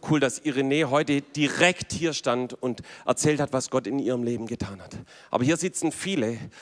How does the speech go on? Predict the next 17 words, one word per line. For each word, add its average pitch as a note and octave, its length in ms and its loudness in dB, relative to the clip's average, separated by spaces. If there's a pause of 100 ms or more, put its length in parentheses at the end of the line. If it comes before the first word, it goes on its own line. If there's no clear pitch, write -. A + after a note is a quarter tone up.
und C3+ 100 -4
Gott C#3+ 180 0
hat D3 200 0
Gewaltiges C#3+ 680 2
in B2+ 160 -4
dir, A#2 220 -2 (180)
in - 160 -10
deinem B2+ 220 4
Leben C3 240 0
getan. B2+ 320 0
Du A#2+ 80 0
hast A#2 120 -4
hier C3 140 0
noch A#2+ 100 2
nie B2 200 -2
davon C3 260 -6
erzählt. - 460 -12